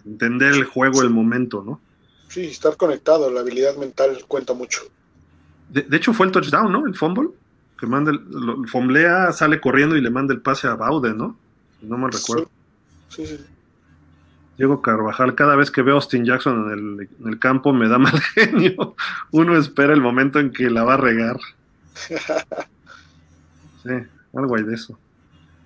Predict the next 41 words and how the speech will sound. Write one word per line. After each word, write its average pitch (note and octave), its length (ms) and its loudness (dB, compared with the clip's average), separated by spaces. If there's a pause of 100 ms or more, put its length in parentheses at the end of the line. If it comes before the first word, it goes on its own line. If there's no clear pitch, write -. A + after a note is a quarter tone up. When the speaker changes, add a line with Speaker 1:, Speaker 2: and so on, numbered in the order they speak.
(100)
Speaker 1:
Jorge - 160 -8
Humberto, A#2+ 320 2
no C3 160 2
le, D3 300 2 (180)
no B2+ 220 -4
le D3 120 0
digo C#3 280 2
si - 120 -6
objetividad A2+ 680 0
no C#3 140 0
puede B2+ 220 2
ser, C3 280 -2
caray. B2 280 2 (300)
Si - 120 -12
se A2+ 120 -2
sortean A#2 340 0
los C#3 140 0
escollos C3 360 0
va B2+ 100 2
a - 20 2
decir C3+ 240 0
felicidades B2 460 0
a C3+ 40 0
los G#2+ 140 -2
delfines. A2+ 480 -4
Sigo, A#2+ 420 -8
digo, B2 320 0 (480)
si A2+ 60 -8
hubiera B2 180 4
aprendido B2 640 4
del G#2+ 180 0
señor B2 440 0 (680)
José A#2 200 -2
Espinosa, C3 540 2
se B2+ 140 2
daría B2 220 4
cuenta B2 280 0
que A2+ 100 -2
a A2 100 -2
cualquier A2 340 -2
aficionado A#2+ 1120 -2